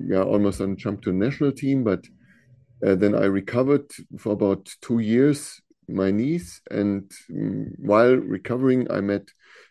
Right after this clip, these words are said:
a couple of track and field athletes, and they convinced me to start with javelin because I was a handballer, and as a javelin thrower, you should be able to throw discus and shot put, and then already had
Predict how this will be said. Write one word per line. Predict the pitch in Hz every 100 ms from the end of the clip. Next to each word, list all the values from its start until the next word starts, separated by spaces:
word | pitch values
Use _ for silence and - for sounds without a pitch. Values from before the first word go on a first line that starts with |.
| -
a |
couple | - 104 104
of | 95
track | - 104 98
and | 95
field | 113 101
athletes, | 113 131 143 151 156 - -
and | 98
they | 95
convinced | 98 95 95 110 110 -
me | 104 104 95 - - - _ -
to | - 98 92
start | - 98 98
with | 98 90 -
javelin | 120 139 156 170 170
because | 165 - 90 - -
I | -
was | 92 87
a | 90
handballer, | 131 147 143 147 143 131
and | 98 98
as | 95 95
a | -
javelin | 107 110 110 104
thrower, | 110 107 107 101 - - - _ _ _
you | 98
should | - 98
be | 107 98
able | 104 101
to | - 92
throw | - 104 98 95
discus | 90 117 - 104 -
and | - 90
shot | 120 147 -
put, | 156 151
and | 101 95 95 90
then | 98 98 110 87 -
already | 95 98 101 101 98
had | 98